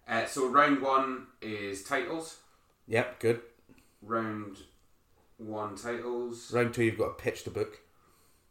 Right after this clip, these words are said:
Speaker 1: Yeah, round two is the book pitch.
Speaker 2: If
Speaker 1: Or
Speaker 2: it
Speaker 1: the
Speaker 2: doesn't,
Speaker 1: idea
Speaker 2: if,
Speaker 1: pitch.
Speaker 2: if, if it doesn't work, it gets flushed.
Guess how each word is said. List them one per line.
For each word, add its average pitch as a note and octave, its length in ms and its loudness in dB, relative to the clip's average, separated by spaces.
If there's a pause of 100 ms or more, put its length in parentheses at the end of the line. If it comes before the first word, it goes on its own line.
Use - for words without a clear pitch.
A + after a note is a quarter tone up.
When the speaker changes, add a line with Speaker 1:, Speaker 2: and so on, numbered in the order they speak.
(760)
Speaker 1:
Yeah, A2 240 -4 (440)
round G#2 380 -8
two G2 460 -6 (840)
is F2 160 -12
the F#2+ 60 -14
book B2+ 260 -4
pitch. - 520 -12 (960)
Speaker 2:
If G#2 60 -4
Speaker 1:
Or G#2 60 -2
Speaker 2:
it - 40 -6
Speaker 1:
the A#2+ 60 6
Speaker 2:
doesn't, A2+ 160 0
Speaker 1:
idea G#2+ 120 0
Speaker 2:
if, - 100 -2
Speaker 1:
pitch. G#2 100 -2
Speaker 2:
if, A2+ 220 -2
if A2+ 60 2
it - 20 -8
doesn't A2+ 200 -2
work, G#2+ 140 0
it G#2 80 -4
gets - 160 -4
flushed. - 440 0